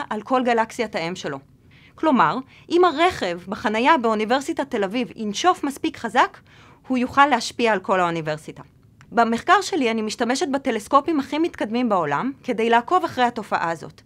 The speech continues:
אני צופה בחורים השחורים האלה ותופסת אותם על חם, בזמן שמייצרים רוחות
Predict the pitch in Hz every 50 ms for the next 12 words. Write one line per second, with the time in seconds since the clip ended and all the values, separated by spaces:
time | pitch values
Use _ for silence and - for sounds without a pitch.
0 | _ - - - - - - - - 220 226 226 226 - 269 - - 339 370 392
1 | 381 - 339 262 233 277 302 294 269 - - 208 175 196 208 233 285 330 349 370
2 | 233 254 - 277 - - 311 320 - 370 370 320 269 269 233 214 196 180 - -
3 | 233 190 180 160 - - - - - _ - 214 208 - 247 269 320 339 330 -
4 | 349 320 302 262 233 - - 269 277 269 262 196 - - - 285 330 349 -